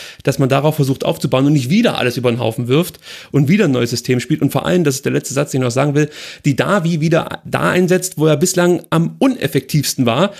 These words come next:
nämlich, ja, eigentlich als Stürmer beziehungsweise als hängende Spitze. Das ist ja das, was gar nicht funktioniert hat bislang mit Didavi. Also,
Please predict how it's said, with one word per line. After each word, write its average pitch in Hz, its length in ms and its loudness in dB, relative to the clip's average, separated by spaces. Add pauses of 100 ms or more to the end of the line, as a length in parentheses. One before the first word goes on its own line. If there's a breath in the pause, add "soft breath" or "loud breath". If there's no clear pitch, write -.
(200 loud breath)
nämlich, 170 480 0
ja, - 220 -2
eigentlich 147 340 -2
als - 320 -2 (400 loud breath)
Stürmer 180 400 2
beziehungsweise 147 440 0
als - 180 0
hängende 170 240 2
Spitze. - 360 -2
Das - 140 -4
ist - 140 -4
ja 139 400 0 (180)
das, 156 200 -2
was - 280 -4
gar 202 180 0
nicht 226 140 2
funktioniert 127 380 -2
hat 120 140 -4
bislang 117 320 -4
mit 113 120 -6
Didavi. 104 440 -4 (600)
Also, 120 340 -2